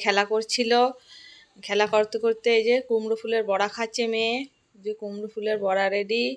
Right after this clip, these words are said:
এখানে আছে মাছের তেল ভাজা, মাছ ভাজা, আর এদিকে পটল আর বেগুন আমি কষে নিচ্ছি।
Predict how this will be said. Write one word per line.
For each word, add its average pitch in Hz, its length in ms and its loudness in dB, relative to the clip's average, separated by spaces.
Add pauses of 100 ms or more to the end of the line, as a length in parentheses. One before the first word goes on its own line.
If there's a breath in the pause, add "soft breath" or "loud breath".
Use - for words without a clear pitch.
(360 loud breath)
এখানে 202 240 -12
আছে 208 200 -8
মাছের 208 340 -6
তেল 208 160 0 (100)
ভাজা, 226 300 0 (280)
মাছ 180 180 -12 (140)
ভাজা, 214 300 -2 (600 loud breath)
আর 190 160 -12
এদিকে 202 280 0 (100)
পটল 196 420 0
আর 196 140 0
বেগুন 185 400 -8
আমি 196 180 -8
কষে 196 320 -4
নিচ্ছি। 208 400 -8